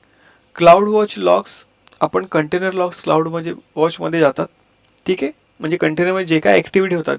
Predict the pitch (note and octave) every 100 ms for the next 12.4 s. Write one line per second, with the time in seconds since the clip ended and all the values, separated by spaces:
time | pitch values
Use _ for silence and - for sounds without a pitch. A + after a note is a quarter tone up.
0 | - E3 E3+ G#3 A3 _ D#3 D#3 E3 E3+
1 | - F3+ G#3+ G3+ D#3 D#3+ E3 G3+ - D#3+
2 | C#3 - A2+ - _ - - _ - F3
3 | F#3+ G3 F#3+ F#3+ F#3+ G3 E3 E3 F3+ F#3
4 | F3+ B3 - - _ _ _ _ E3+ D3+
5 | D3+ C3+ C3 - - _ _ _ _ -
6 | - _ _ D#3 F#3+ A#3 A3+ G#3 G3 -
7 | G#3 - _ _ _ _ D#3+ D#3+ F#3+ G#3
8 | G#3+ G3 D#3+ D#3 F#3+ - G3 G3 G3 F#3+
9 | F3+ G3+ A#3+ _ _ _ F3+ - - F#3+
10 | G3 - G3 G#3+ G3+ F#3+ F#3+ D#3+ D#3 F3
11 | F#3+ F#3+ D#3+ D#3 E3+ E3+ E3+ D#3+ G3+ G3
12 | F#3 F3+ F#3 F#3+